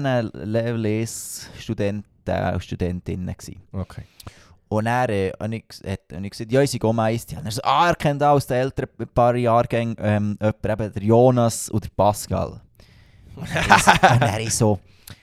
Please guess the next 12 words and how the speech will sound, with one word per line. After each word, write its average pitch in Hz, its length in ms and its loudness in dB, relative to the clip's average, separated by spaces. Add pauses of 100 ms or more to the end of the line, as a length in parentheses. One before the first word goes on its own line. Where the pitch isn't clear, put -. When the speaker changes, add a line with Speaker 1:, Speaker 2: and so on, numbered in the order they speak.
(260)
Speaker 1:
also 104 160 -4
ich - 140 -10
kenne 120 380 -2
einen 139 140 -4
Jonas 135 580 0
aus 127 120 -12
dem 135 140 -10
Level 131 400 -8 (120)
vier, 131 420 -4 (720)
aber 98 260 -4
ein 92 100 -8 (220)
Pascal, 147 800 -6